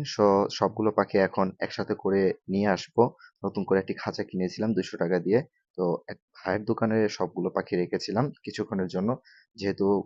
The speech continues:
হাট ঘুরে ঘুরে পাখিগুলো ক্রয় করেছি, তো একটা নির্দিষ্ট জায়গায় রেখে দিয়েছি।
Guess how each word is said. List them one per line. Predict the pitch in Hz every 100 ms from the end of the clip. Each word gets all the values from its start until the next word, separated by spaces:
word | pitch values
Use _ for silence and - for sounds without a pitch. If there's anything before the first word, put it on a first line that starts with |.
| _
হাট | - 101 101
ঘুরে | - 104
ঘুরে | 98 98
পাখিগুলো | 95 95 95 92
ক্রয় | 90 - 95
করেছি, | 92 92 85 -
তো | 107
একটা | 98 - 98
নির্দিষ্ট | 95 87 - 92
জায়গায় | 92 92 92
রেখে | 90 101
দিয়েছি। | 92 87